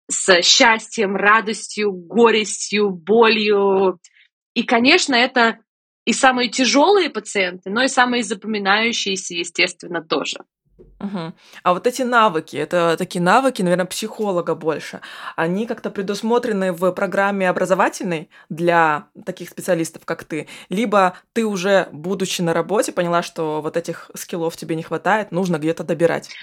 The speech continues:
Speaker 1: Э, ну, раньше, когда мы учились, естественно, таких, э, н-, н-, ни вопросов не было, никто это не преподавал. И все это делалось как-то интуитивно.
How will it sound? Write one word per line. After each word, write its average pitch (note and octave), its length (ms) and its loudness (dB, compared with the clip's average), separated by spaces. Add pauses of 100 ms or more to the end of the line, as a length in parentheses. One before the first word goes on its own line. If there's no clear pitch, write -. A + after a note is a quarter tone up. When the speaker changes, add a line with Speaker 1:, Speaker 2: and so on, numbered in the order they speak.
(100)
Speaker 1:
Э, A3+ 160 4
ну, C#4 260 4
раньше, D4 400 4
когда G#3+ 320 2
мы A#3+ 180 4
учились, A3+ 540 4
естественно, G#3 580 0
таких, A3+ 400 -4
э, F3+ 420 0
н-, - 40 -10
н-, F#3+ 560 -4
ни G#3+ 100 8
вопросов G#3 540 4
не G3+ 140 4
было, F#3+ 140 -4
никто F#3+ 260 0
это A3 100 2
не G#3 120 0
преподавал. F#3 600 0 (280)
И G3+ 60 -2
все C4 140 4
это B3 140 2
делалось G#3 380 2
как-то G#3 300 -2
интуитивно. F#3 720 -2